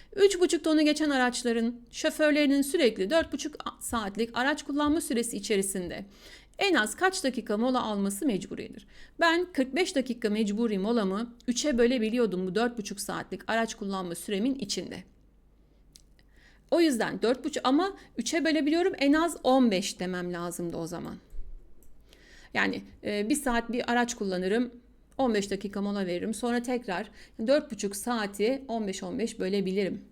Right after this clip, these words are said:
kırk beşi de. O yüzden sonunda eğer istirahate çekilmiyor ise kelimesi varsa, yani bir oturmuş direksiyonun başına hiç kalkmamış demek istiyorsa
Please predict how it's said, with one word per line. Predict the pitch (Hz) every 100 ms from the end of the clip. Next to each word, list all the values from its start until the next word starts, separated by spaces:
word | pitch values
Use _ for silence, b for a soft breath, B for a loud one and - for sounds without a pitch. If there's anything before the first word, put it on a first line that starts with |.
| - -
kırk | - 175 -
beşi | 180 -
de. | - - _ _ B B B B -
O | 262
yüzden | 254 220 - - b b
sonunda | - - 226 240 254 320 247 - - -
eğer | 233 302 311
istirahate | 247 262 262 262 262 294
çekilmiyor | 247 233 302 320 277 226 208
ise | 202 - 190
kelimesi | 214 202 180 - 190
varsa, | 247 247 208
yani | 202 202 190
bir | 254
oturmuş | 294 269 240 202 202
direksiyonun | 185 180 - 175 165
başına | - - 180
hiç | 190 311 -
kalkmamış | - 214 277 247 208 175 -
demek | 170 175 -
istiyorsa | 196 - 262 294 294 302 339